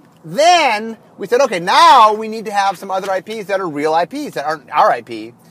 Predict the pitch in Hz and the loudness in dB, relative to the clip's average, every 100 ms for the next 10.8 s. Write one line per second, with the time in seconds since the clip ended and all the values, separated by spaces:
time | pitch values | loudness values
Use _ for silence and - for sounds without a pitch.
0 | _ _ - 208 208 208 196 _ _ - | _ _ -4 2 2 0 -6 _ _ -6
1 | 320 381 381 320 254 247 240 233 190 202 | -4 -2 -2 -2 -4 -6 -8 -8 -8 -10
2 | 185 247 254 233 196 170 156 151 160 214 | -6 -4 -4 -4 -6 -4 -6 -10 -8 -8
3 | 240 220 214 160 _ _ _ _ _ - | -6 -4 -4 -6 _ _ _ _ _ -20
4 | _ _ _ - - - 190 170 _ - | _ _ _ -20 -16 -2 0 0 _ -20
5 | _ - 175 170 156 131 123 _ _ _ | _ 0 2 2 0 -6 -16 _ _ _
6 | _ _ _ _ _ - 160 226 208 185 | _ _ _ _ _ -16 -6 -4 -6 -14
7 | 160 196 190 175 - - - - - 165 | -12 -8 -6 -8 -14 -20 -20 -20 -18 -8
8 | 202 262 285 202 - 220 196 143 123 120 | -2 2 0 -2 -6 -6 -4 -6 -8 -12
9 | - 147 127 135 123 131 131 127 123 117 | -10 -10 -6 -6 -4 -4 -4 -8 -10 -10
10 | 107 104 107 101 113 107 107 | -10 -14 -16 -10 -8 -8 -10